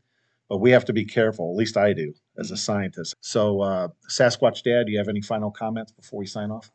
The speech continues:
Speaker 2: Uh, definitely. Yeah, so I really appreciate the time. Hope everyone's having a, a great day and find, really likes the, uh, information in here. But what I would recommend is, especially with the water, uh, is I mentioned him earlier,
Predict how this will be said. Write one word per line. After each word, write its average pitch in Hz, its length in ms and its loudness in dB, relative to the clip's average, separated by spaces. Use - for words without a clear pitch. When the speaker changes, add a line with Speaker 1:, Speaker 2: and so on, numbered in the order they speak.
Speaker 2:
Uh, 139 60 -10
definitely. 143 320 -10
Yeah, 123 100 -4
so 123 160 -4
I 120 100 -2
really 147 200 4
appreciate 147 300 0
the 139 60 -2
time. 143 380 -2
Hope 120 120 -10
everyone's 127 320 -6
having 120 240 -4
a, 107 120 -8
a 110 80 -20
great 143 220 0
day 151 180 4
and 131 120 0
find, 135 280 -2
really 143 160 0
likes 135 180 -2
the, 120 200 -2
uh, 117 80 -4
information 135 480 -4
in 143 80 -2
here. 156 260 -2
But 120 180 -6
what 131 120 -4
I 151 100 8
would 139 140 0
recommend 131 440 -2
is, 107 180 -6
especially 139 380 0
with 131 100 -4
the 117 80 -6
water, 127 380 -4
uh, 123 220 -2
is 113 280 -6
I 110 120 -12
mentioned 131 280 -4
him 110 80 -4
earlier, 127 420 -6